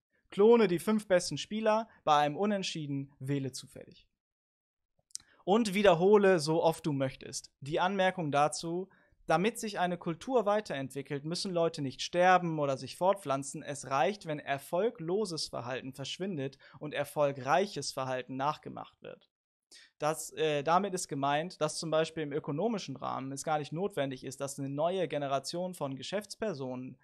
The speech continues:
die Unternehmen übernimmt. Es kann ja einfach sein, dass durch eine bestimmte Entscheidung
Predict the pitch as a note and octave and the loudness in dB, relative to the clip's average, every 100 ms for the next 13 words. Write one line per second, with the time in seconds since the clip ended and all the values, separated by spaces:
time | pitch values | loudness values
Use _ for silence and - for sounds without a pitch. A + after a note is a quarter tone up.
0 | _ - C3+ B2+ C3+ C3+ B2+ B2+ C3 B2+ | _ -10 -6 -6 -6 -6 -8 -8 -8 -10
1 | - - C#3 - _ _ C#3+ C3+ F3+ E3+ | -10 -12 -14 -18 _ _ -10 -4 0 2
2 | D3+ D3+ C#3 C#3+ D#3 D#3+ C#3 - D#3+ D3+ | 2 0 -2 0 0 -2 -6 -4 -4 -4
3 | C#3+ C#3+ F3+ E3 C#3 C3+ E3+ F3+ C#3 B2+ | -4 -6 -6 -6 -6 -4 0 0 0 -8
4 | C3+ | -10